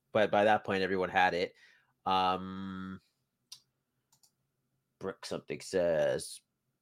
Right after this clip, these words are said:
"Rarely, but rarely touch stuff like Conan the movie, Matula Mutant, Nosferatu, Biggie, Cliff Burton. The fans of those things can't get stuff elsewhere. Fifty-five bucks for something like that? Sure." Yeah, like, they,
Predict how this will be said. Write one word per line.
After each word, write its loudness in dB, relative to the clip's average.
"Rarely, 4
but 0
rarely 4
touch -6
stuff -2
like -2
Conan -2
the -2
movie, -2
Matula -12
Mutant, -6
Nosferatu, -2
Biggie, 0
Cliff 0
Burton. 4
The 2
fans 2
of -6
those 4
things -4
can't -2
get 0
stuff -2
elsewhere. 2
Fifty-five -2
bucks 0
for -12
something -4
like -2
that? 2
Sure." -4
Yeah, 8
like, 6
they, 10